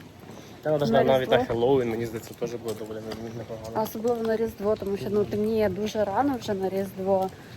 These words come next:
Speaker 2: Ну, там, починаючи з, е, початку грудня чи з кінця, мабуть, листопада. Тут гарно повинно бути.
Speaker 1: Повинно бути.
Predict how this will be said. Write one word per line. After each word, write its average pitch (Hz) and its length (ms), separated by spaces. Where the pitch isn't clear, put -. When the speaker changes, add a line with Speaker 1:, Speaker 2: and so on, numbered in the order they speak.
Speaker 2:
Ну, 226 80
там, 180 400
починаючи 202 680
з, - 220
е, 190 380
початку 208 440
грудня 226 600
чи 208 100
з 185 60
кінця, 208 400
мабуть, 196 380
листопада. 190 840
Тут 220 100
гарно 392 420
повинно 214 460
бути. 208 300
Speaker 1:
Повинно 196 280
бути. 202 180